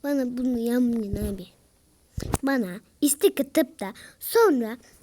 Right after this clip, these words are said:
savaşa giriyorsunuz. Ben o zaman çıldırıyorum. Ay. Arkadaşlar, burnum tıkalı,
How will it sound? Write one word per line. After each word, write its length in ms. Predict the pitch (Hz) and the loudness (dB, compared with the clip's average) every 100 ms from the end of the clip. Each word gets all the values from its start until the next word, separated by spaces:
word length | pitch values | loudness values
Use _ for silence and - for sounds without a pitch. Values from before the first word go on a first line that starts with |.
| - - | -20 -10
savaşa 600 | - - 453 427 415 453 | -6 2 6 8 8 8
giriyorsunuz. 840 | 359 277 247 262 247 - 262 294 339 - _ _ _ _ _ 359 | 6 2 0 0 -4 -8 -6 -4 -6 -10 _ _ _ _ _ -2
Ben 240 | 311 269 - _ - | 0 -2 -8 _ -2
o 140 | 403 | 0
zaman 280 | 320 240 269 - - - - - - _ - - | 0 -4 -8 -16 -20 -20 -20 -20 -20 _ -20 -2
çıldırıyorum. 1400 | - 605 762 605 508 640 698 807 784 831 855 960 679 - - - _ _ _ _ _ _ _ _ _ _ 240 | 4 6 6 4 2 8 10 10 10 8 10 10 8 2 -14 -20 _ _ _ _ _ _ _ _ _ _ -2
Ay. 440 | 285 285 262 269 - - - - 277 - - - _ - - _ - - _ _ - _ - 262 | 0 2 -2 -8 -18 -20 -20 -20 -20 -20 -20 -20 _ -20 -20 _ -20 -20 _ _ -20 _ -10 -8
Arkadaşlar, 520 | 262 302 294 277 254 | -4 -2 -2 -6 -8
burnum 400 | 269 285 311 311 | -10 -8 -6 -6
tıkalı, 600 | - - - 285 262 294 | -8 -14 -8 -6 -6 -8